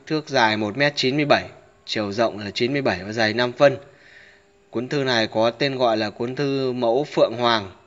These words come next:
Và phần chữ nho là chúng tôi sẽ làm màu đen để nổi trên, à, bề mặt thép vàng.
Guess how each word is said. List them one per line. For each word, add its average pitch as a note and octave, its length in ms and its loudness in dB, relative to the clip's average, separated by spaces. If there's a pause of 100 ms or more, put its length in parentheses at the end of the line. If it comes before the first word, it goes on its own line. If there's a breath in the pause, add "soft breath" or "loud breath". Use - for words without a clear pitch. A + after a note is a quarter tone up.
(3500 loud breath)
Và A2 120 -4
phần A2+ 220 -2
chữ B2 140 2
nho C3+ 380 0 (380)
là G#2 160 -12
chúng A#2 220 -12
tôi B2+ 260 -2
sẽ A#2 220 -6
làm A#2 260 -2
màu A2 140 -6
đen C3 260 2 (440)
để G#2 160 -12
nổi G2 260 -8
trên, B2+ 260 -4
à, B2+ 160 -2
bề A#2 160 -4
mặt G#2 180 -6 (140)
thép D3+ 180 -10
vàng. A#2 240 4